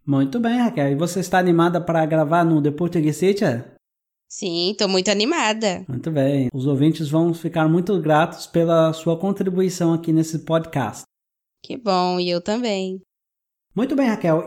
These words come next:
Speaker 1: Você sabe qual que é o tema que a gente vai falar hoje?
Speaker 2: Sobre os opostos.
Speaker 1: Exatamente. A gente vai falar sobre os opostos, as palavras que são o oposto da outra.
Speaker 2: Isso.
Speaker 1: Por exemplo,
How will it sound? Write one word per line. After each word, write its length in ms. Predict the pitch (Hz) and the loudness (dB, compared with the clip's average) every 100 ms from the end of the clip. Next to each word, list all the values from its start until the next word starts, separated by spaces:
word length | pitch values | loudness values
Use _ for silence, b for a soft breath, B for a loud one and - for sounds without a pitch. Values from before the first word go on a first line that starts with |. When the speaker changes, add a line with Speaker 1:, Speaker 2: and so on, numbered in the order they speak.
| - | -6
Speaker 1:
Você 280 | 165 220 214 | -2 0 0
sabe 280 | 175 185 170 | 0 0 2
qual 200 | 185 185 | 2 2
que 60 | 180 | 2
é 40 | |
o 80 | 175 | 2
tema 260 | 175 170 | 4 4
que 120 | 170 156 | 4 2
a 80 | |
gente 260 | 139 160 151 | 4 2 2
vai 100 | 151 | 0
falar 280 | 151 143 139 | 0 2 4
hoje? 500 | 214 254 160 123 117 - _ _ _ _ | 4 4 2 0 -2 -8 _ _ _ _
Speaker 2:
Sobre 640 | - - - 247 247 254 254 | -18 -8 0 0 0 -2 -2
os 280 | 269 262 | -4 -6
opostos. 1160 | 269 254 _ _ 202 190 - - - - - - - b b | -8 -10 _ _ -4 -4 -10 -16 -12 -6 -2 -2 -4 b b
Speaker 1:
Exatamente. 1400 | - 123 113 107 123 160 226 202 147 156 139 123 117 - B B B | -4 -4 -4 -6 -4 -2 0 2 4 2 2 -4 -8 -12 B B B
A 80 | 135 | -4
gente 260 | 131 170 160 | 0 0 0
vai 140 | 160 | 0
falar 280 | 160 151 160 | 0 -2 -2
sobre 260 | 190 180 | -2 0
os 120 | 180 208 | 0 0
opostos, 440 | 226 175 165 160 | 0 0 0 -2
as 120 | 139 | -4
palavras 440 | 156 160 190 214 208 | 0 2 2 0 -2
que 60 | |
são 540 | - 180 196 202 - _ | 0 0 0 -4 -12 _
o 120 | 185 208 | 2 2
oposto 360 | 202 180 180 | 2 -2 0
da 180 | 202 226 | 2 4
outra. 520 | 180 175 135 113 - _ _ - | 4 2 0 -4 -8 _ _ -6
Speaker 2:
Isso. 760 | 190 180 180 185 - 226 175 175 | -2 0 -2 -2 -2 -2 -4 2
Speaker 1:
Por 160 | 190 | 4
exemplo, 720 | 185 135 127 117 123 120 - | 6 6 4 2 0 -6 -8